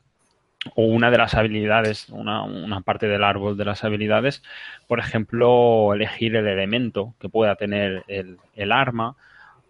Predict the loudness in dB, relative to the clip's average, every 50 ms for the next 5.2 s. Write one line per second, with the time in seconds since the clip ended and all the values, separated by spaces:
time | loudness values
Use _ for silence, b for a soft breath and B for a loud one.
0 | _ -2 0 2 2 2 2 2 2 0 0 0 -2 -2 -4 -4 -6 -8 -6 -6
1 | -4 -4 -4 -4 -4 -4 -4 -4 -2 -2 0 0 0 0 -2 -2 -4 -4 -4 -2
2 | -2 0 0 0 0 2 0 2 4 2 0 0 -2 -2 0 2 4 4 4 4
3 | 4 4 4 4 2 2 2 0 2 2 2 2 2 2 0 2 0 0 -2 -2
4 | -4 -4 -6 -4 0 0 2 4 4 4 4 2 2 2 0 2 0 0 0 0
5 | -2 -4 -4 -4